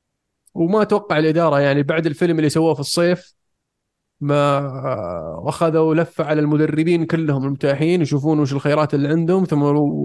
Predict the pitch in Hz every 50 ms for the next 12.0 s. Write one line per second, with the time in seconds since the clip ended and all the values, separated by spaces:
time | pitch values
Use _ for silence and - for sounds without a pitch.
0 | 147 147 147 147 147 147 151 147 - 170 175 175 - 139 139 139 - - 139 143
1 | 147 147 160 165 165 151 156 - 123 _ _ _ _ _ _ - 143 143 147 151
2 | 147 139 - - 160 143 - 143 143 143 135 131 - 147 160 185 220 214 - _
3 | - - _ _ - - 165 - - 175 151 139 135 131 131 - 139 135 131 123
4 | 127 - - 135 151 151 143 147 143 147 143 - 156 151 143 147 139 135 139 151
5 | 151 - - - 120 - - 120 127 117 - - - 139 151 160 156 139 131 123
6 | 117 - - 131 120 120 120 127 135 139 - _ _ _ _ _ _ _ - 139
7 | 143 147 147 - 151 135 127 139 - - - 143 139 139 - - 143 139 - -
8 | 143 - - 139 - - 131 131 135 131 - _ - 143 143 147 139 139 135 131
9 | 131 139 135 123 135 135 - - 131 139 151 151 147 143 147 151 143 147 139 135
10 | 131 127 147 139 - - 190 180 170 151 147 143 143 151 147 143 - 143 139 -
11 | 160 151 151 151 151 143 139 135 - 139 139 143 135 131 151 151 151 151 160